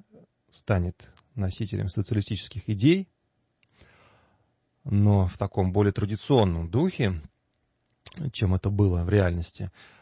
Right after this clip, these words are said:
и сополагая, сравнивая такую Россию будущего с Германией будущего, нацистской Германией будущего, Леонтьев писал в своем письме другу Губастову,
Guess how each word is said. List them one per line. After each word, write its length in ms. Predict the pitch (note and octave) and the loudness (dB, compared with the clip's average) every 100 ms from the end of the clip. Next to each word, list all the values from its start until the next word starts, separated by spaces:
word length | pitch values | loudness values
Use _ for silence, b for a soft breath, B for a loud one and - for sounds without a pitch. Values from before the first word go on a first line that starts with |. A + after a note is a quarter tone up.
| b b _ _ | b b _ _
и 260 | - B2+ B2 | -4 2 2
сополагая, 800 | A2 C3 C3 B2+ A#2+ C3 A#2+ F#2+ | 4 2 6 4 6 4 4 2
сравнивая 880 | - C#3 C3+ A#2 G#2 F2 D#2+ D#2+ - _ | 2 6 6 4 0 -2 -6 -12 -16 _
такую 520 | F2 - G#2+ F2+ D2+ - | -12 0 2 2 -2 -8
Россию 540 | E2+ - - E3+ B2+ | -10 -8 -4 -2 -2
будущего 680 | E2+ G#2 F2+ - F#2+ F#2 A2 b b b _ | -2 -4 -4 -6 -8 -10 -12 b b b _
с 560 | - - A2+ G2 E2 - - | -16 0 4 4 0 -8 -12
Германией 760 | G2 A2 A2+ B2+ C3 G#2+ F#2 | 2 4 6 4 4 2 -2
будущего, 600 | F2 C3 D3+ A#2 F2 E2+ | -4 -8 -8 -10 -10 -10
нацистской 520 | E2+ F#2+ - G2+ - | -8 -8 -6 -8 -8
Германией 400 | G2 - - - | -12 -10 -10 -12
будущего, 500 | - D3+ E3 - G#2+ b b b | -10 -10 -10 -8 -8 b b b
Леонтьев 480 | - A2+ E3 D3 G#2+ | 0 2 2 0 -2
писал 380 | - G#2 B2 G2 | -4 0 2 2
в 60 | - | 0
своем 300 | G#2 F#2+ F2+ | -2 -2 -2
письме 580 | A2 - G#2 F2 E2+ - - - | -6 -2 0 0 0 -6 -10 -8
другу 560 | F2+ F#2+ B2 A#2+ F#2 | -2 0 0 0 -2
Губастову, 680 | F2+ G2 B2 E3+ - C3+ C3 | -2 2 4 4 2 -2 -2